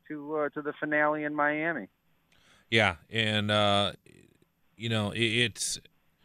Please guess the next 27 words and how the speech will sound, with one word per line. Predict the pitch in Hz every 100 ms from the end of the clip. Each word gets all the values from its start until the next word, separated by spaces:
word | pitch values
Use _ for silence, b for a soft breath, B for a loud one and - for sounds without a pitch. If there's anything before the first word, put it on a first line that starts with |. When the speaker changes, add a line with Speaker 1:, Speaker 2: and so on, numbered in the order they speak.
| _ -
Speaker 2:
with, | 120 110
with, | 123 123 -
uh, | 120 113 104 101
the | 92
Cup | 104 160 160
Series | - 156 151 147 143 127 -
and, | 107 107 104
uh, | 95 92
the | 90 95
Xfinity | - 131 131 117 107
Series | - 117 110 95
also | 110 113 - 113
racing | 104 107 - 110 104
in | 104
there. | 104 101 - b b b
Uh, | 117 117 117
what, | 127 117
what, | 135 147
what's | 139 151
kinda | - 151 127
grabbed | 107 127 117
your | 117 123
attention | - 101 - 98
so | - 98
far | - 98
this | 95 92
weekend? | 92 92 95 90